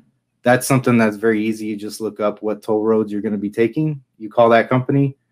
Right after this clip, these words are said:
um, and then from there, um, you'll have the ability to, to drive without, without fees.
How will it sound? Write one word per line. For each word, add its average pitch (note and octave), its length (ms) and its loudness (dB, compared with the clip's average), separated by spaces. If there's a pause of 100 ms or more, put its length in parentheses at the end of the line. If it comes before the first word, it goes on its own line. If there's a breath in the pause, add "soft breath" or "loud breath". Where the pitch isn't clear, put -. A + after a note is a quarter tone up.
(260)
um, G#2+ 340 -2
and A2 180 -2
then A2 100 2
from G#2 260 -2
there, A#2 360 0 (280)
um, G2 480 -2
you'll G#2+ 320 -2
have G#2+ 200 2
the G#2+ 120 0
ability G#2 420 0
to, G2 320 -4
to - 160 -14
drive G2+ 340 0
without, G2 400 -2
without G2+ 280 0
fees. B2 360 0